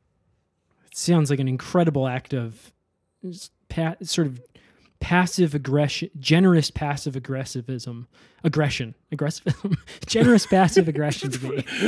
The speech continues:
Speaker 2: Aggressivism. Aggress-, aggressivism.
Speaker 1: Okay, not cleaning out your car. I can relate to that. Yeah, I've been doing it for my entire adult life.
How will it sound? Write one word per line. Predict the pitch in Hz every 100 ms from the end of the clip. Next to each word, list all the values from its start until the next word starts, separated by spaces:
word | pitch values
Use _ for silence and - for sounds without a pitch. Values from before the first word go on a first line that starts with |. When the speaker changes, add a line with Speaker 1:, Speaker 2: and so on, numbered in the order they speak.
| 269
Speaker 2:
Aggressivism. | 143 127 143 165 165 175 147 131 120 - 123 98 95 85 - 180
Aggress-, | 117 120 135 -
aggressivism. | - 110 135 165 113 147 - 127 - 92 90 - _ _ -
Speaker 1:
Okay, | - 117
not | 147 175
cleaning | 220 202 190
out | 180
your | 170
car. | 147 135 160 180
I | 165
can | 269
relate | 277 233 226
to | 170
that. | 160 180 185 -
Yeah, | 165 165 -
I've | 165 156 139
been | 156 156
doing | 165 170
it | 170 151
for | 160 151 147 147 _ _ _ _ _ _ -
my | 131
entire | 139 139 147 170
adult | 175 170
life. | 151 190 -